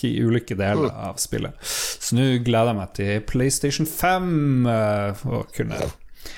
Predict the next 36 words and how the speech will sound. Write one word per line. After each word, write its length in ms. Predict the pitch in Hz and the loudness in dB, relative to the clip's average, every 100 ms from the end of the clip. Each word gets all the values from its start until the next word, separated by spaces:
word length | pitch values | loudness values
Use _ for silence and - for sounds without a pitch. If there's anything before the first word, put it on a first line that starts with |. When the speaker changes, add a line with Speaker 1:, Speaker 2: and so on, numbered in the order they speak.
| - | -8
Speaker 1:
håpe 160 | - - | -4 -2
at 100 | 160 | 0
ting 180 | 175 165 | 2 4
blir 120 | 127 | 4
bedre 340 | 110 123 107 98 | 4 2 0 -4
der. 260 | 98 - - - | -4 -6 -12 -14
Speaker 2:
Ja, 180 | - - - | -12 -10 -4
eller 160 | 113 | -4
så 100 | 113 | -2
kan 120 | 135 127 | -2 -2
du 100 | 110 | -2
spille 280 | 120 117 | -2 0
det 140 | 98 87 | 0 0
på 240 | 95 95 | -2 -2
P 180 | - 98 | -2 -4
C-en 260 | - 78 78 | -4 -6 -4
din, 200 | 78 80 | -6 -6
som 180 | - - | -10 -8
kan 180 | 80 85 | -8 -4
kjøre 400 | - 113 107 101 | -2 0 -2 -4
Speaker 1:
Nei. 460 | 82 85 82 85 | -8 -8 -6 -6
Speaker 2:
det 80 | 87 | -6
bedre 340 | 95 92 - | -4 -4 -6
enn 120 | 80 82 | -8 -8
på 140 | 90 | -8
PlayStation 680 | 107 95 - 98 - - - | -4 -4 -4 -8 -8 -8 -8
allerede. 560 | 92 90 95 92 - - _ - - _ _ - - - - - | -6 -6 -4 -6 -10 -18 _ -12 -12 _ _ -20 -18 -20 -20 -10
Speaker 1:
Nei, 140 | 85 104 | -4 -2
det 120 | 113 | 2
høres, 500 | 117 110 - 110 - | 4 2 0 -4 -2
høres 280 | 117 107 107 | 0 0 0
slitsomt 380 | 107 104 110 - | -2 -4 -6 -8
ut. 200 | - - - _ - - - - - - - | -14 -16 -20 _ -20 -20 -20 -20 -14 -10 -2
Speaker 2:
Ja, 200 | 165 196 226 - 143 - 147 | 0 0 -2 -8 -8 -6 -4
eh, 560 | 160 170 202 202 190 175 | 0 2 4 4 4 2
men 220 | 139 185 | 2 0